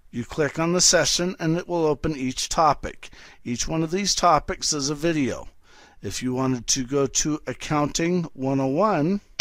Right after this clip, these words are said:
and the Chart of Accounts video, we click on that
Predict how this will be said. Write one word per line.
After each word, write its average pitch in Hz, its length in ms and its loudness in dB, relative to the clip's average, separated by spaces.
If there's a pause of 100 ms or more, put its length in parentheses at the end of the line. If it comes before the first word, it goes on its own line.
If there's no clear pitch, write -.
(2750)
and 135 220 4
the 131 60 2
Chart 139 340 2
of 127 80 -2
Accounts 208 800 2
video, 113 600 4 (840)
we 110 160 -8
click - 340 -6
on 208 180 0
that 156 300 0